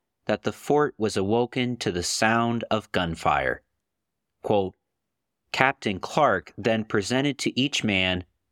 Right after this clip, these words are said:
a glass of brandy, and we hoisted the American flag in the garrison,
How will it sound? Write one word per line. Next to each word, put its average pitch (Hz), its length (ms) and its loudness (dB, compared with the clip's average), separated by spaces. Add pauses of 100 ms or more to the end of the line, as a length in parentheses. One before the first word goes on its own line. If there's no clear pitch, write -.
(140)
a 104 140 0
glass 107 500 2
of - 220 -2
brandy, 87 560 0 (340)
and 107 160 2
we 110 120 2
hoisted 160 680 -2
the 120 120 2
American 117 560 0
flag 98 640 2
in 98 200 0
the 98 60 -2
garrison, 92 680 0